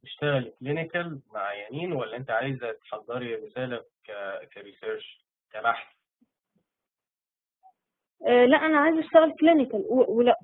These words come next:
Speaker 2: يعني انا م-،
Speaker 1: كلينيكال
Speaker 2: مش عارفة هل
Speaker 1: هتلاقيه،
Speaker 2: الجراحة
Speaker 1: هتلاقيه دايمًا في الدولة زي ما قال دكتور احمد في، آه، تراك واحد بيبقى فيه معادلة، لان هما مش، هما بيعترفوا بالشهادات الانترناشونال في الغالب، لكن لازم تمتحن امتحانات معينة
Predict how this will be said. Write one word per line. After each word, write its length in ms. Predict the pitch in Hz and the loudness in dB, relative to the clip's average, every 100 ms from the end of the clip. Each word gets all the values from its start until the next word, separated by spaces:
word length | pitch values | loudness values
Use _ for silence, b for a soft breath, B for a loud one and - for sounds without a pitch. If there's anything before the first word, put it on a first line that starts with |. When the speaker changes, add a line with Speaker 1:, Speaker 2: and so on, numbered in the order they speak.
| 190 | -6
Speaker 2:
يعني 320 | 214 202 214 | -4 -2 0
انا 100 | 214 | 0
م-، 340 | 233 226 226 226 | 0 0 -2 -2
Speaker 1:
كلينيكال 580 | 220 170 190 220 175 160 | -4 -6 -8 -2 -2 2
Speaker 2:
مش 80 | |
عارفة 220 | 185 262 262 | 2 2 2
هل 40 | |
Speaker 1:
هتلاقيه، 140 | 247 269 | 2 2
Speaker 2:
الجراحة 440 | - 254 262 247 - - _ _ | 4 4 4 -6 -10 -14 _ _
Speaker 1:
هتلاقيه 440 | 110 110 123 120 143 | -10 -10 -10 -8 -4
دايمًا 360 | 143 151 135 117 | -2 0 -2 -6
في 60 | - | -14
الدولة 640 | 107 123 151 165 165 165 - 117 | -14 -8 -6 -4 -4 -4 -6 -10
زي 200 | 123 131 | -8 -6
ما 100 | 113 | -6
قال 180 | 120 123 | -8 -8
دكتور 340 | 110 - 117 | -14 -14 -10
احمد 380 | 131 143 135 127 _ _ _ _ _ | -10 -6 -6 -8 _ _ _ _ _
في، 340 | 127 139 135 - | -6 -4 -4 -6
آه، 340 | 107 101 - - | -12 -10 -14 -16
تراك 300 | 113 131 135 | -8 -8 -4
واحد 280 | 135 147 170 143 | -4 -4 -6 -8
بيبقى 280 | 123 95 | -12 -14
فيه 120 | - 123 | -14 -8
معادلة، 440 | 117 123 147 156 | -4 -4 -6 -8
لان 160 | 131 - - 107 113 | -10 -14 -20 -20 -16
هما 360 | 120 113 113 | -12 -12 -12
مش، 340 | 113 - - _ _ _ _ - | -14 -16 -20 _ _ _ _ -8
هما 120 | 120 | -4
بيعترفوا 440 | 113 107 156 139 | -4 -2 -4 -4
بالشهادات 520 | 131 - 110 110 135 | -10 -10 -10 -6 -8
الانترناشونال 600 | 131 110 110 110 135 123 - | -8 -10 -12 -10 -10 -10 -16
في 60 | _ - | _ -12
الغالب، 240 | 139 165 127 | -8 -8 -10
لكن 180 | 113 117 | -16 -16
لازم 240 | 127 117 _ | -16 -16 _
تمتحن 380 | 147 - - 123 | -20 -16 -12 -10
امتحانات 460 | 110 - 110 127 127 | -12 -14 -12 -12 -10
معينة 480 | 104 101 127 160 | -10 -8 -6 -6